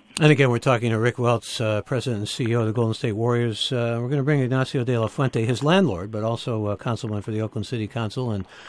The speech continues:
President Pro Tem, into the conversation here. And, uh, Councilman, uh, de la Fuente, there is, uh, a lot of bitterness in Oakland, especially by Warriors fans. I mean, it's been expressed loudly and, and, uh, volubly, uh,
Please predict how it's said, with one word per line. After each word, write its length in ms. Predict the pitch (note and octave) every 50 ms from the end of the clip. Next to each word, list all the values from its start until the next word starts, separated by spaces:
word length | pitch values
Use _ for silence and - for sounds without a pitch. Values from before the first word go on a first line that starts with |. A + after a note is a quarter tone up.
| - - - -
President 400 | - C#3 C3+ A2 C3 B2+ B2 A2
Pro 160 | - A#2+ A#2+
Tem, 300 | A2+ - - C#3+ C3 B2+
into 200 | B2 A#2+ - B2+
the 120 | A#2+ A#2 A2+
conversation 720 | - C#3+ C3 B2 A#2+ A#2 - - C#3+ C3+ B2 - C#3+ C3+
here. 260 | B2+ C#3 C3+ C3 C3+
And, 260 | B2+ B2 B2 A#2+ A#2 A#2
uh, 220 | A#2 A#2 A#2+ A#2 - - - - - - - - - - _ - -
Councilman, 460 | - G#3 G3+ D#3+ F#3+ F#3+ F#3 F3 E3
uh, 380 | E3 D3+ - - - - - -
de 120 | E3+ F#3 F3+
la 80 | E3
Fuente, 800 | - - G3 F#3+ - F#3+ E3+ D#3+ D#3 D#3 C#3+ C3+ - - - -
there 300 | D3 D3 D#3+ E3 E3 F3+
is, 340 | A3 A#3+ A3+ F3+ - - G3
uh, 320 | F#3+ F#3 F3+ F3+ F3 F3+ F3+
a 80 | E3
lot 200 | F3 G3+ A3+ A3+
of 60 | G3
bitterness 440 | E3+ A#3 A#3+ G#3 D3+ C3+ A#2 - -
in 80 | D3 B2+
Oakland, 320 | B2+ A#2+ - - D3+ D3
especially 400 | C3+ - - D#3+ C#3 - - D3
by 180 | B2+ C3+ C3+ B2+
Warriors 440 | B2+ C3 C#3 C3 C3 B2+ A#2+ A2+ -
fans. 500 | - - B2+ A#2+ B2 C3+ D#3 C3+ - C#3+
I 80 | C3
mean, 160 | B2+ C3+ C3
it's 100 | B2+ A#2
been 140 | - - C3+
expressed 420 | A#2+ - - - C#3 B2 A#2+ - B2+
loudly 440 | A#2 A2 A2 G#2+ A#2 C3 C#3 D3
and, 260 | C3+ A#2 A2+ A2+ A2 G#2+
and, 400 | A2+ A2 A2 G#2+ A2 G#2 G2+ G#2
uh, 200 | A2 G#2+ G#2 G2+
volubly, 680 | F#2+ A#2 A2+ A#2 A#2 A2 A2 A#2 A#2 B2+ C3+ C3 B2+
uh, 220 | A#2+ A2+ A2+ G#2+